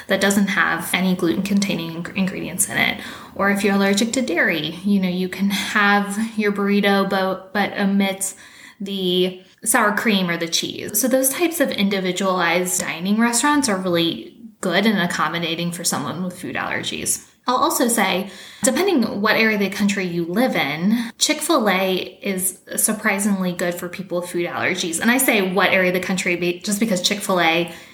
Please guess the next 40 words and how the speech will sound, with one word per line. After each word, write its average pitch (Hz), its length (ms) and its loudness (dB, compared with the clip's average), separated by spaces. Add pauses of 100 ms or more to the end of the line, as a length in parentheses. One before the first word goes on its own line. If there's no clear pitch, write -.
(140)
tends 196 260 2
to - 80 2
be 180 140 2
located 170 400 0
more 160 160 -4
in 160 140 -6
the 165 80 -2
South. - 680 -2 (420)
Classically, 269 480 2
Chick-fil-A 254 380 2
has 202 140 2
gotten 202 160 2
a 202 40 4
bad 196 200 0
rap 185 360 0
because 185 540 -4
they 175 640 -4 (340)
fry - 440 0
their 247 140 2
fries 190 280 0
in 175 140 -2
peanut 175 480 -4
oil, 247 480 0 (240)
which - 160 -2
gives 185 180 0
a 185 60 2
lot 170 200 0
of 175 160 0
nut 180 300 2
allergic 220 760 0
people 240 340 0
pause, 214 680 0 (320)
uh, 202 120 2
but 202 120 -2
the 208 60 2
peanut 208 300 2
oil 175 160 0
is 170 80 2
highly 170 260 -2
refined, 170 720 -4